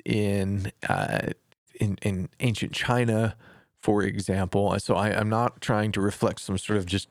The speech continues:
European bias, but because we've been immersed really in, uh, Western thought as people living in the West, that has been the domain I've been focusing on, especially as we've been going through Christian history.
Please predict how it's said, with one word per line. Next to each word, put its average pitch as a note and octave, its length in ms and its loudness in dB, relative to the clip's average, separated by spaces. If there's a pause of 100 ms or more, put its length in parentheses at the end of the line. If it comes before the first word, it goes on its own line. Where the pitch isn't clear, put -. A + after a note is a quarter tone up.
European A2 680 0
bias, G2 500 0
but - 180 0
because A#2 460 0
we've G#2+ 220 0
been G2+ 180 2
immersed G2+ 580 0 (480)
really A#2+ 300 2 (100)
in, G#2 300 0 (460)
uh, F#2 240 2
Western A2 800 2
thought G2+ 560 0
as G#2 240 0
people A2+ 420 0
living A#2 460 0
in G#2+ 240 0
the G2+ 60 2
West, G#2 420 0
that A#2 180 2
has A2 180 0
been B2 220 0
the A#2 80 2
domain G#2 560 2
I've G2 240 0
been G2 180 0
focusing A2+ 720 -2
on, F#2 180 0
especially G#2+ 540 0
as G2 160 -2
we've G#2 140 -2
been G2+ 140 0
going G2+ 280 0
through G2+ 240 0
Christian - 520 0
history. F#2+ 600 0